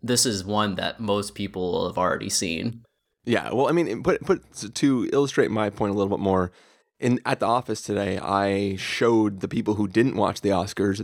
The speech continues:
Speaker 2: that opening musical number, and I had forgotten that they spoil that moment in Gone Girl.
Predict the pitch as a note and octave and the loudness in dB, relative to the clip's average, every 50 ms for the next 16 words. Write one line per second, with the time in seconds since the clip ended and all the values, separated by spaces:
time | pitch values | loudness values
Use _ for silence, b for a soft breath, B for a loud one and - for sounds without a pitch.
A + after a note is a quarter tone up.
0 | - G#2 G#2+ G#2+ G2 G2 - - G2 G2+ F#2+ - A2 G#2+ G2 F#2+ F#2+ G2 G2 G#2 | -8 -4 0 0 0 0 0 0 2 0 2 2 0 -2 -2 -2 -2 -2 0 0
1 | A2 A#2 A#2 C#3+ C#3 C3+ C#3+ D3 D3+ E3+ E3+ F3 - B B B B B B A2+ | -2 -2 -2 -4 -2 -2 0 0 0 0 -2 -2 -4 B B B B B B -4
2 | A#2+ C3+ C3+ B2+ G#2+ - - A2 G2 G2 - - A#2+ A#2 D#2+ G#2+ G#2+ G2 F#2+ F#2 | 0 0 2 0 0 0 0 -2 -2 0 0 2 2 2 0 -2 -2 -2 -2 -2
3 | F#2+ G#2 G2 F#2 F#2 - - G2+ G2 F#2+ F#2 F2+ - - - - A2 G#2+ G#2 G2 | 0 2 2 2 0 -2 -4 -2 0 0 0 0 -2 -6 -6 -2 2 4 4 4
4 | G2 G2 G2 F#2 F2+ - - G2+ G2 F#2 G2 G2+ G2 G#2 G2+ - A2 G#2 F#2+ G2 | 4 4 2 2 0 -2 -2 -2 0 0 0 0 -2 -2 -4 -4 -6 -6 -4 -2
5 | G2 G2+ G#2+ G2+ G2+ B2+ C3 C3+ C#3+ | -2 0 0 0 0 0 0 -2 -4